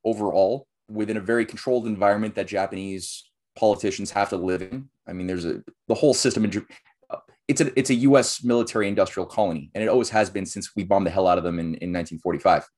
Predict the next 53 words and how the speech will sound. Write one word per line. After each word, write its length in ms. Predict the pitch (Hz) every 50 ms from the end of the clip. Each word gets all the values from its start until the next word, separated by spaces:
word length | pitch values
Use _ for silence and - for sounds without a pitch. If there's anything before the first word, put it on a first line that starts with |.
| _ _ _ _ - _ _ _ _ - -
Um, 640 | - 90 92 92 90 90 87 87 85 82 78 73 - _ _ _ _ _ _ _ _ _
so, 420 | - - - - 123 117 113 - - _ _ _ _ _ _ _ _ _ _ _ _ _ -
yeah, 140 | 208 202
again, 240 | 208 190 160 143 143
he 120 | 139 165 185
might 140 | 190 190
have 60 | 190 185
been 100 | 180 165
doing 180 | 175 175 170
something 240 | - 175 - 180 165
good. 260 | 120 127 131 131 131 - _
I'm 120 | 135 139 135
open 200 | 123 - 123 117
to 60 | 98
that. 220 | 110 107 104 - - _ _ _ _ _ _ _ _ _ _ _ 104
And, 240 | 107 107 104 101
uh, 180 | 110 107 107 -
and 200 | - 117 120 117 - -
as 140 | 131 127
far 160 | - 143 131 127
as 100 | 117 110
what 180 | 107 127 127
it 120 | 127 123 120
was 320 | 117 120 120 117 110 101
that 240 | - 110 107 - - _ - - _ _
were 140 | - 120 120
the 80 | 104 101
mechanisms 540 | 98 117 123 123 131 127 123 107 120 113 -
specifically 760 | - - 110 - - - 151 - 165 - - 156 151 151 151
in 80 | 131
terms 300 | 120 - 139 131 127 120
of 220 | 117 117 113 104 101
the, 380 | 107 107 107 107 104 104 101
uh, 60 | 101 98
the 120 | 98 98
killing 320 | - - 147 139 139 135
of 80 | 131 131
him 100 | 135 123
using 320 | 113 110 113 107 110 110
a, 200 | 107 107 104 101
a 140 | - - -
figure 300 | - - - 113 110 113
who's 220 | 107 107 104 - -
somehow 240 | 117 113 110 104
affiliated 360 | 98 - - 113 120 120 117 107
with 120 | 107 -
the 80 | 98 101
Unification 500 | 104 95 - 98 - 104 98 92 - 82
Church 380 | - - 139 131 131 - -
of 120 | 104 92 -
Sun 200 | - - 101 104
Myung 180 | 101 98 98
Moon, 420 | 101 117 135 139 139 139 139 135